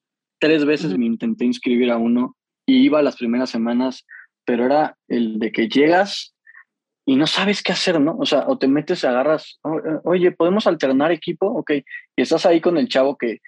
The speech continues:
Speaker 1: va todos los días al gimnasio y que la realidad es que lo hace súper bien, pero pues tú no, ¿no? Y, y terminas adolorido, cansado.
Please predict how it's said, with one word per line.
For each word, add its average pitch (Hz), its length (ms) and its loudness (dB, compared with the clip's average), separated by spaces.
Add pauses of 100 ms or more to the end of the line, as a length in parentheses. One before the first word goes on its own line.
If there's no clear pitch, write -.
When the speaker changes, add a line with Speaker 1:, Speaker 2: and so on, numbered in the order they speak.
(280)
Speaker 1:
va 131 100 2
todos 143 300 2
los 127 100 0
días 120 200 -2
al 135 80 -6
gimnasio 117 440 -2
y - 40 -4
que 123 80 0
la 113 120 -2
realidad 113 300 0
es 123 80 -4
que - 80 -4
lo 120 80 0
hace 117 120 -4
súper 117 220 -4
bien, 120 180 2
pero 120 200 0
pues - 240 -8 (320)
tú 170 120 -2
no, 175 320 0 (540)
¿no? 160 180 -2
Y, 156 200 -6
y 156 60 -2
terminas 165 520 2
adolorido, 139 680 2
cansado. 139 720 0